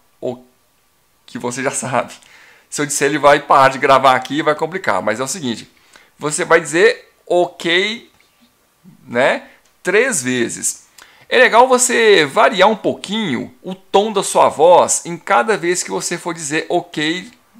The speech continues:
tá? Então, depois que gravar, é,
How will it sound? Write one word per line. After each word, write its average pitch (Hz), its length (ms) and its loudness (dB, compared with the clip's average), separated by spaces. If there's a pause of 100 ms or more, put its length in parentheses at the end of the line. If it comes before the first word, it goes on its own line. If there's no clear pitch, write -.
(280)
tá? 151 340 -2 (500)
Então, 170 520 0 (160)
depois 135 400 -2
que 240 60 -8
gravar, 127 720 2 (340)
é, 113 540 -4